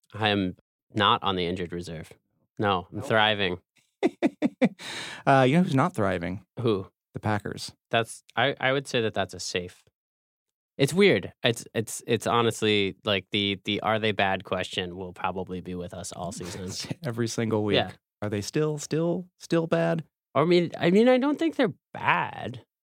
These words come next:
Speaker 2: I hesitated running another "Are they bad?" poll this week. By the way, at the A P C Pod on Twitter, at Ben Foldy, at Zach Rapport, at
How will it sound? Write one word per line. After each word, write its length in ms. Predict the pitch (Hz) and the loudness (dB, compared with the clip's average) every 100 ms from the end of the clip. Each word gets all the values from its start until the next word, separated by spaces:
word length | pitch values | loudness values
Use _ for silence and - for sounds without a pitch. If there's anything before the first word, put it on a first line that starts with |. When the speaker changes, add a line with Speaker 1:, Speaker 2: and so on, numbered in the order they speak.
| - | 2
Speaker 2:
I 80 | |
hesitated 760 | 135 208 214 165 147 131 120 - | 4 6 6 8 8 8 6 2
running 480 | 120 127 127 120 113 | -2 2 4 4 2
another 420 | 123 120 123 117 | 2 2 2 2
"Are 140 | 104 107 | 2 2
they 140 | 107 | -2
bad?" 340 | 101 107 101 - | -2 -2 -4 -6
poll 360 | 110 101 98 | -4 -2 -2
this 240 | 95 98 - | -4 -8 -4
week. 220 | 98 - | -4 -2
By 140 | 113 | -2
the 100 | 104 | -2
way, 220 | 104 101 - | -2 -4 -4
at 220 | 113 - | -6 -4
the 200 | 107 104 | -4 -4
A 40 | |
P 160 | 101 107 | -6 -8
C 200 | - 104 | -6 -8
Pod 400 | - 107 98 92 - | -4 -2 0 -2 -4
on 180 | 92 | -6
Twitter, 480 | 95 - 107 92 95 _ | -4 -2 -2 -2 -6 _
at 180 | 95 90 | -12 -8
Ben 160 | 101 90 | -8 -6
Foldy, 460 | - 98 92 92 90 | -6 -6 -4 -6 -8
at 180 | 92 | -12
Zach 200 | - 92 - | -10 -10 -8
Rapport, 360 | - - 98 - _ | -10 -8 -10 -10 _
at 160 | 95 | -12